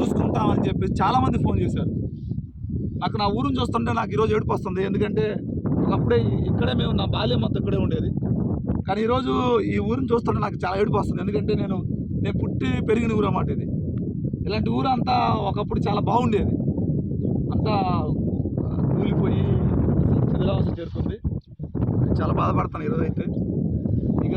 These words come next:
మా ఊరి గురించి చూసుకుంటే, దీన్ని ముల్లావారి కుంట అంటారు. ఈ ప్రదేశం అంటే గొల్లపేట నుంచి, గొల్లపేటకు పోయే దారి ఇది. ఈ ప్రదేశంలోనే ఎక్కువగా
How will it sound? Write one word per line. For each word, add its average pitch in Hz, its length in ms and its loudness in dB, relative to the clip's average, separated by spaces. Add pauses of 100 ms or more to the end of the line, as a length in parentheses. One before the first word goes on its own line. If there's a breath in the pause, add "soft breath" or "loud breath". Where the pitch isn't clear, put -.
(1000)
మా 175 180 -2
ఊరి 233 140 0
గురించి - 260 0
చూసుకుంటే, 247 680 -2
దీన్ని - 560 -6 (560)
ముల్లావారి 233 380 0
కుంట 208 260 -4
అంటారు. 208 340 -2 (1120)
ఈ - 40 -4
ప్రదేశం - 480 -2 (380)
అంటే 208 280 -2 (320)
గొల్లపేట 226 360 -2
నుంచి, 214 380 -4
గొల్లపేటకు 214 560 -2
పోయే 196 140 -6
దారి 170 220 -6
ఇది. 180 140 -10 (720)
ఈ - 40 -8
ప్రదేశంలోనే 240 760 -6 (1160)
ఎక్కువగా 247 440 -2